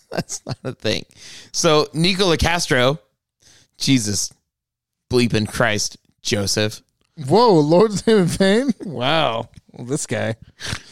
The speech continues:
Speaker 2: Look at the straight balls on this guy. <laughs>
Speaker 1: Nico now, Team Lone Star Disc. We've, uh, we've, uh, reviewed a couple of, uh, of Lone Star Disc molds. We did the Mad Cat, and we did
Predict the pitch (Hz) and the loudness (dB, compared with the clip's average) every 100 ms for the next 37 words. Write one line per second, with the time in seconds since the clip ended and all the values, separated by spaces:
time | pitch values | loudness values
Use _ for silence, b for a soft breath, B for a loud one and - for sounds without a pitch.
0 | B B B B B B B _ _ _ | B B B B B B B _ _ _
1 | 165 190 202 165 151 131 - - - - | 0 0 0 0 2 0 -2 -8 -6 -4
2 | - 147 165 147 147 147 156 156 151 127 | 2 2 2 0 2 2 0 2 2 0
3 | - 120 123 117 - 202 - 427 - 494 | -2 -2 -2 -4 -4 -4 0 0 0 -6
4 | - _ 494 - _ - _ _ B B | -12 _ -10 -10 _ -20 _ _ B B
5 | B B B - _ - 120 135 113 139 | B B B -20 _ -14 0 2 4 2
6 | 127 110 123 - - 139 127 139 117 123 | 2 0 -2 -4 -4 0 0 2 2 2
7 | - 131 107 117 - - _ 131 135 147 | 2 2 2 -2 -2 -8 _ 0 2 2
8 | 123 113 131 175 - - 135 139 151 175 | 2 0 0 -2 -6 -2 0 2 0 -2
9 | 170 190 185 - 165 147 143 135 113 123 | -2 -2 0 0 -2 0 -2 0 2 2
10 | 120 113 117 110 113 117 B B B _ | 2 2 2 2 2 0 B B B _
11 | - 123 120 123 117 123 113 110 110 104 | 0 2 4 4 4 2 2 0 0 0
12 | 107 135 135 117 101 113 101 110 202 - | 0 0 0 0 2 0 0 0 2 0
13 | 107 - 120 151 - - 110 104 101 95 | -2 -2 0 -2 -6 -2 0 2 0 0
14 | 107 98 110 104 101 101 98 - | -2 0 0 2 2 0 -2 -8